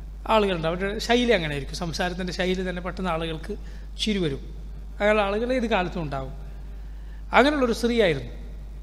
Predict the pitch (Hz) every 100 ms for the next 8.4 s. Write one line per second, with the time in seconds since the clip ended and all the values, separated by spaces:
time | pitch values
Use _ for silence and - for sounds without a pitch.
0 | - 202 262 254 240 269 285 247 - 208
1 | 208 214 170 131 120 - - - - -
2 | - - - - 185 247 302 262 240 208
3 | 190 233 233 196 196 - 226 285 294 -
4 | - - 170 190 240 262 - - - -
5 | - - 233 233 208 196 214 202 220 190
6 | 180 208 208 254 269 - - 202 226 247
7 | 262 269 277 226 240 240 226 208 190 185
8 | 165 131 135